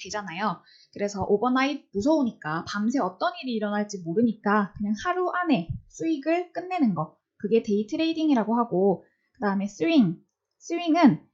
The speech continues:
이제 며칠에서 몇 주를 보고 진입을 하는 거예요. 하루 만에 파는 게 스윙이 아니라 스윙이란 원래 정의는 기간을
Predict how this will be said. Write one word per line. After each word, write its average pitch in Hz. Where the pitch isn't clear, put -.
이제 208
며칠에서 320
몇 185
주를 349
보고 202
진입을 214
하는 247
거예요. 151
하루 415
만에 262
파는 339
게 220
스윙이 320
아니라 165
스윙이란 262
원래 254
정의는 185
기간을 220